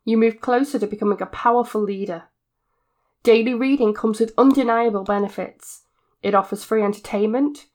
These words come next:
enhances writing skills, improves concentration and focus, activates reasoning skills,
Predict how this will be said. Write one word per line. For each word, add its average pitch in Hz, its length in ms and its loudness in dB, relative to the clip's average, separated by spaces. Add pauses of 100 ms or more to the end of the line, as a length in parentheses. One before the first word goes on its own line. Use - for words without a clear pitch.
(360)
enhances 208 580 0
writing 214 400 -2
skills, 277 640 -6 (240)
improves 226 520 -4
concentration 214 800 -4
and 190 200 -10
focus, 277 640 -6 (460)
activates 208 600 -4
reasoning 233 520 -2
skills, 285 640 -4